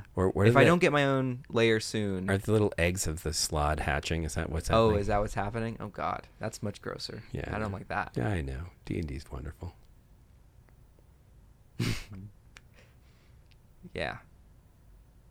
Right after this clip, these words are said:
Speaker 2: There's one lesson. Add slots to your game.
Speaker 1: <laughs> Add slots
Speaker 2: That's
Speaker 1: to
Speaker 2: the
Speaker 1: your
Speaker 2: one
Speaker 1: game.
Speaker 2: takeaway.
Speaker 1: Yeah, right.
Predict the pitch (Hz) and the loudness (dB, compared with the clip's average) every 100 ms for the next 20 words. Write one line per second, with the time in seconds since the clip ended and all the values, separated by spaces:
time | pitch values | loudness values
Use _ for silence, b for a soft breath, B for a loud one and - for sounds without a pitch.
0 | - 139 135 143 139 135 139 131 131 - | -6 -4 0 2 2 0 -2 -4 -6 -12
1 | _ - - - - 135 117 101 98 - | _ -20 -20 -4 2 2 0 -4 -4 -6
2 | - - - - - - 92 - - - | -12 -12 -10 -8 6 6 6 2 -2 -4
3 | - 127 - 110 98 87 - - 85 71 | -8 -8 -4 -4 -4 -6 -10 -8 -6 -6
4 | B B B B - 87 85 82 78 - | B B B B -4 -2 -2 -4 -8 -12
5 | - - - | -10 -10 -10